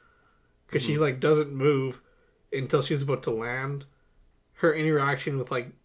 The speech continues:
Speaker 1: the little girl, I don't like it.
Speaker 2: No. The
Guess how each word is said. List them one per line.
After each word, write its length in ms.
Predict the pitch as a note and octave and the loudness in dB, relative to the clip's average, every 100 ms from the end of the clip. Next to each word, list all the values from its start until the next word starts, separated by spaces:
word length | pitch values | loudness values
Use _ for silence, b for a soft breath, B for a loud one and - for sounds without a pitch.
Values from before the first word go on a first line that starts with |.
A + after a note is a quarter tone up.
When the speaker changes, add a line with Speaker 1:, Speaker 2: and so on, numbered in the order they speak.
| - | -10
Speaker 1:
the 120 | C3 | -4
little 240 | B2+ C3 A2+ | 0 0 -2
girl, 640 | A#2+ B2 B2+ B2 A#2+ - b b b b _ _ _ _ _ _ _ - | 0 0 2 0 -4 -10 b b b b _ _ _ _ _ _ _ -10
I 60 | |
don't 180 | B2 G#2+ | -8 -6
like 240 | G#2+ G#2+ A#2+ | -6 -6 -4
it. 240 | A2 - - _ _ - | -4 -6 -16 _ _ -16
Speaker 2:
No. 280 | - G#2 G2+ - _ _ _ _ _ _ - | -10 -10 -10 -16 _ _ _ _ _ _ -4
The 460 | C#3 C3 B2 A#2 | 4 4 4 0